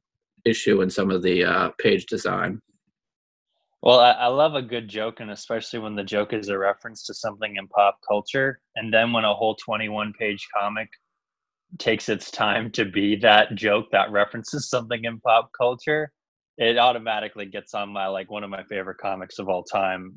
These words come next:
Speaker 2: list. So this one meets all that criteria. It's a hilarious joke, but also an aw-, awesome action sequence leading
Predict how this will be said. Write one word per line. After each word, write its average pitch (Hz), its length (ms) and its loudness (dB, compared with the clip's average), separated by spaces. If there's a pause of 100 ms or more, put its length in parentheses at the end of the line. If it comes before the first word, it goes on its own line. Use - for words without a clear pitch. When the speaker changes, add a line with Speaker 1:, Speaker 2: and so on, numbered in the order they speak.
Speaker 2:
list. 101 500 -2 (480)
So 101 440 2 (160)
this 139 300 0
one 139 160 2
meets 131 180 -4
all 131 200 6
that 123 220 4
criteria. 113 920 0 (240)
It's - 100 -20
a - 160 -10
hilarious 113 440 2
joke, 107 500 -2
but 117 80 0
also 113 320 4
an 104 80 -6
aw-, 113 300 2
awesome 123 340 0
action 123 420 -4
sequence 98 640 -18 (380)
leading 120 260 0